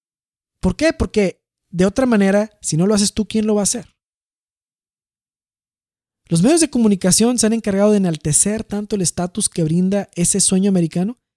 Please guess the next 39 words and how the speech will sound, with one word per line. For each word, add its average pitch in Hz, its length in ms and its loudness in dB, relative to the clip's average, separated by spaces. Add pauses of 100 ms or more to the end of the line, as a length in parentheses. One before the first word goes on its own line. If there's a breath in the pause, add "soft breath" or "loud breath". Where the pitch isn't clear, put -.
(500)
que 170 100 -12
cualquier 190 320 2
otra 233 240 2
cosa 214 220 2
parece 190 260 0
incomparable. 139 760 -4 (1200)
¿Sí? 202 320 -8
Pero 170 160 0
aquí 196 160 -4
te 247 120 -4
puedo 254 200 4
decir 254 300 2
que 233 120 0
yo 208 120 6
los 240 120 0
veo 233 200 2
todos 240 160 0
los 226 120 2
días. 233 440 -2
Hay 185 140 -2
tantos 226 340 -4
viviendo 220 320 2
el 208 40 -2
sueño 220 160 -2
americano 214 460 0
a 214 40 0
los 185 140 0
que 175 120 -2
veo 196 80 2
aquí 214 180 -4
con 208 160 -2
las 180 140 0
caras 196 220 -2
más 202 200 0
tristes 202 340 -2
que 175 200 -6
me 170 160 0
pudiera 170 240 0
imaginar. 151 600 -2